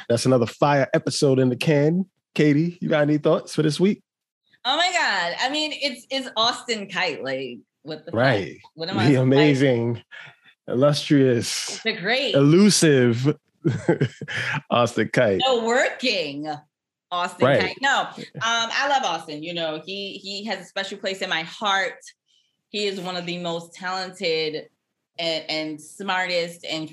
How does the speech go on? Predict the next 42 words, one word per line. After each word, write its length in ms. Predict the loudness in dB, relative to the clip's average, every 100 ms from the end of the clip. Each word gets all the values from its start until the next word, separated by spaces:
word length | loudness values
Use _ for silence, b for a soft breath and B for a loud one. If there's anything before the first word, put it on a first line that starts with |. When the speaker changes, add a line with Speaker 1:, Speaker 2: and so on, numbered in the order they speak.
| -12
Speaker 2:
funniest 600 | -8 -6 -6 -8 -10 -14
people 420 | -16 -16 -12 -12 -10
I 160 | -8
know. 600 | -8 -6 -4 -4 -6 -8 -8
If 160 | -10
you're 160 | -8 -6
not 180 | -4 -6
into 240 | -8 -12
dry 340 | -10 -6 -4
humor, 380 | -6 -10 -8 -6
I 320 | -6 -6 -8
don't 280 | -10 -14 -20
know 40 | -20
how, 800 | -16 -14 -10 -6 -4 -4 -6 -10 -12
if 180 | -12
you 120 | -10 -12
would 140 | -10
get 120 | -8
along 260 | -6 -6 -8
with 100 | -12
him, 240 | -14 -10
but 140 | -8 -6
he 100 | -6
has 100 | -6
a 60 | -2
lot 200 | -2 0
of 60 |
that, 440 | 2 2 2 0 0 0
and 140 | 0
Speaker 1:
<laughs> 40 | 0
Speaker 2:
our 200 | -2 -4
team 380 | -8 -10 -8 -6
is 160 | -8
dry 280 | -6 -4 -4
humor 480 | -4 -10 -6 -4 -6 -6
all 220 | -6 -6
day. 480 | -4 -2 -2 -6 -10 B B -20 -8
Um, 360 | -4 -2 -4 -6
so 160 | -6
yeah, 180 | -2 -2 -2
I 80 |
just, 320 | -4 -6 -10